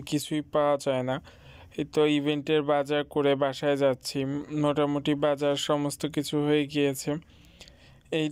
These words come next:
তো আলহামদুলিল্লাহ, আমার আজকের ইভেন্ট রাজুরের সুভদ্রার হলুদের ইভেন্টের বাজারগুলো কমপ্লিট। এখানে ছয়টা মিষ্টি কুমড়া, মূলা, গাজর, বাঁধাকপি, শসা, বিটরুট, টমেটো,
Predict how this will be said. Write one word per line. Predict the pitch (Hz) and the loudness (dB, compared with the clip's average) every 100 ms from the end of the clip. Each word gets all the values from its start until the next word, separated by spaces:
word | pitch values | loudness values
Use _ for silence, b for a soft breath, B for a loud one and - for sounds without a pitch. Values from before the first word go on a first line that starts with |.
| - | 2
তো | 170 170 151 | 4 4 2
আলহামদুলিল্লাহ, | 156 151 156 156 156 156 156 151 156 147 | 0 0 0 0 2 2 4 4 2 0
আমার | 139 139 143 - | 0 0 0 -2
আজকের | 143 143 - - 165 156 - | -4 -4 -8 -6 -2 -2 0
ইভেন্ট | 156 143 151 151 147 151 | 0 2 0 -2 -2 0
রাজুরের | 151 143 135 151 156 151 | 2 0 0 0 2 0
সুভদ্রার | - - 151 160 151 156 156 | 0 -2 2 2 2 2 2
হলুদের | 151 147 147 156 | 2 2 0 2
ইভেন্টের | 143 143 147 143 151 | 2 2 0 2 2
বাজারগুলো | 143 147 139 147 139 147 143 | 4 2 2 0 2 2 2
কমপ্লিট। | 139 143 139 135 147 143 147 | 0 -2 -2 0 0 0 -2
এখানে | 135 143 143 | -2 -2 -2
ছয়টা | 139 - 143 139 147 | -2 0 0 0 0
মিষ্টি | 147 139 - 147 | 0 -4 -6 -10
কুমড়া, | - 147 143 147 147 - B B B B B 160 | -4 -2 2 2 0 -4 B B B B B 0
মূলা, | 147 147 143 147 147 135 151 | 4 4 4 4 2 -2 -2
গাজর, | 139 139 135 147 147 147 - b b b b b _ | 0 -2 0 2 2 0 -12 b b b b b _
বাঁধাকপি, | 147 147 143 147 - 156 139 156 147 147 - - - - | -2 0 2 0 -2 -6 -2 0 2 0 -8 -20 -20 -16
শসা, | - - 147 139 - 156 151 139 | -8 0 2 0 0 0 0 0
বিটরুট, | 147 143 - - 160 156 143 - - | -2 -2 -2 -6 0 2 2 -2 0
টমেটো, | 147 143 143 139 156 | 2 2 -2 0 2